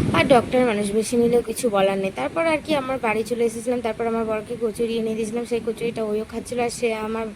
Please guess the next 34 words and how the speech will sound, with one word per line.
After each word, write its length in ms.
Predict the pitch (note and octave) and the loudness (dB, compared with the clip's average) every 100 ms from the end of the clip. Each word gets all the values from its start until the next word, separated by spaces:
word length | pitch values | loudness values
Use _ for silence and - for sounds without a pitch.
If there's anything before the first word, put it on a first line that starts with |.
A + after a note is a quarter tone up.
| - | -8
ছেলেকেও 360 | A3 G#3 A#3 | -6 -4 -4
খাওয়াচ্ছিল। 420 | A#3+ A#3 A3+ A3+ B3+ | -2 -2 -2 -2 -2
তারপর 360 | A#3+ A#3 A#3+ | -2 -2 -2
আমি 280 | A#3 A3+ A#3 | -2 -2 -2
একটু 220 | A#3 B3 | -4 -4
বললাম, 200 | A#3+ A#3 G#3+ | -2 -2 -2
"আমাকেও 300 | G3+ G#3 A#3 | -6 -8 -6
খাইয়ে 300 | A3 G#3 A3 | -4 -4 -2
দাও।" 220 | A3+ A#3 | -2 -4
তারপর 260 | G3 G#3+ | -6 -6
আমার 180 | A#3+ A#3+ A3+ | -6 -6 -6
বর 100 | A#3 | -4
বলল, 160 | B3 C4 | -4 -4
"ঠিক 140 | E4 | -8
আছে।" 220 | C#4+ C4 B3 - - - | -4 -4 -4 -8 -16 -10
তারপর 220 | C4 C#4 D4 | -6 -2 0
আমার 200 | D4 C#4 | 0 2
বর 160 | C4+ | 2
আমাকেও 320 | B3+ B3 B3+ | 2 -2 -4
খাইয়ে 320 | A#3+ A#3 A3+ A3+ | -4 -2 -2 -2
দিল। 220 | A#3+ B3 | -2 -2
তারপর 380 | A3+ A3 A#3 A3+ | -4 -4 -2 -2
আর 120 | A3+ | -2
আমাদের 360 | A3+ A3+ A#3 | -4 -4 -2
এইটুকুনাই 500 | A3+ A3 A3 A3 A#3 | 0 -2 -4 -6 -6
ছিল 200 | A#3 A#3+ | -4 -4
ভিডিওটা। 460 | A3 G#3 G#3+ A3 A3+ | -4 -4 -4 -2 -4
কেমন 360 | A3 G#3+ G#3+ A3+ | -6 -6 -6 -4
লাগলো, 360 | G#3+ G#3+ A3+ | -4 -2 -2
আর 100 | G#3 | -2
আমার 240 | G#3+ A#3 A#3+ | -4 -4 -6
কোথায় 320 | A3+ A#3 A#3 | -6 -6 -6
কিছু 300 | A#3 A3 A#3 | -6 -10 -6
খারাপ 220 | A3 G#3 | -4 -4